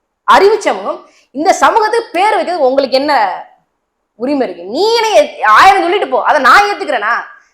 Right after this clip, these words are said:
நான் உன் ஆரியத்தை குப்பைன்னு சொல்றேன், உன் ஆரிய ஸ்-, தத்துவத்தை நான் ஏத்துக்கல,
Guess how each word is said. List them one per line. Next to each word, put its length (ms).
நான் 240
உன் 180
ஆரியத்தை 400
குப்பைன்னு 440
சொல்றேன், 340
உன் 120
ஆரிய 340
ஸ்-, 240
தத்துவத்தை 440
நான் 200
ஏத்துக்கல, 460